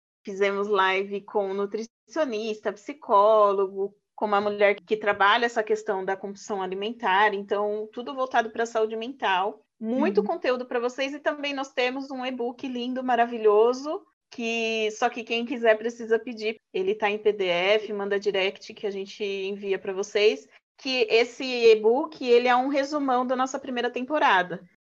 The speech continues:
Speaker 1: E ele tá escrito de uma forma bem legal, bem gostosa aí pra quem quiser ler.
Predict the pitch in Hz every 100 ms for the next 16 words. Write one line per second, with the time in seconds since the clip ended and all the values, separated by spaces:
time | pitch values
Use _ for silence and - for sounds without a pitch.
0 | _ 214 214 226 233 320 240 233 233 233
1 | 214 202 208 208 196 202 208 233 196 180
2 | 202 185 190 208 214 190 175 196 208 185
3 | 180 185 185 190 202 202 196 196 170